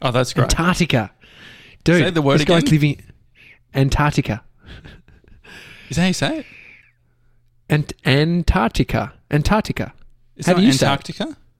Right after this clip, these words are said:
Speaker 1: It doesn't got a s-
Speaker 2: Oh, yeah, maybe it is. Antarctica.
Speaker 1: No, say how
Speaker 2: Maybe
Speaker 1: you
Speaker 2: I
Speaker 1: said it
Speaker 2: found the
Speaker 1: again.
Speaker 2: word that I can't say.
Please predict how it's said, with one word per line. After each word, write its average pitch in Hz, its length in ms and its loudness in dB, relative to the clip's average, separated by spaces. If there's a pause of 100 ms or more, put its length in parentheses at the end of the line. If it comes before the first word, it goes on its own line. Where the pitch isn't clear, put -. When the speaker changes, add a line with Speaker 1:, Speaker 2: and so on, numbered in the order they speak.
(220)
Speaker 1:
It 233 80 -20
doesn't 160 160 -6
got 156 80 -2
a - 20 0
s- - 280 -8
Speaker 2:
Oh, 196 160 4
yeah, 185 200 4
maybe 170 260 4
it 139 60 4
is. 143 220 2
Antarctica. - 1800 -2 (280)
Speaker 1:
No, 160 100 0
say 170 180 2
how 160 120 2
Speaker 2:
Maybe 233 120 4
Speaker 1:
you 311 60 6
Speaker 2:
I - 40 0
Speaker 1:
said 165 140 0
it - 20 4
Speaker 2:
found 156 120 2
the 147 60 2
Speaker 1:
again. 127 80 4
Speaker 2:
word 160 220 4
that 151 80 4
I 143 100 4
can't 147 260 0
say. 165 140 0